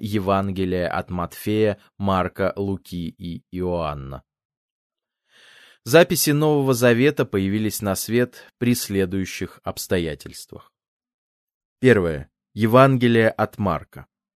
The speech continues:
Иоанн Марк сделал самую раннюю, не считая записи Андрея,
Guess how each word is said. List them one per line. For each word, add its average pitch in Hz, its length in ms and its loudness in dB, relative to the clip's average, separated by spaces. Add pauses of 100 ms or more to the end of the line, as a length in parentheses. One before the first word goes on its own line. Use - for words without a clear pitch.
(1600)
Иоанн 143 580 8
Марк 147 600 2
сделал 127 520 2
самую 131 520 4
раннюю, 110 720 4
не 107 180 -4
считая 95 480 0
записи 87 520 -2
Андрея, 92 580 0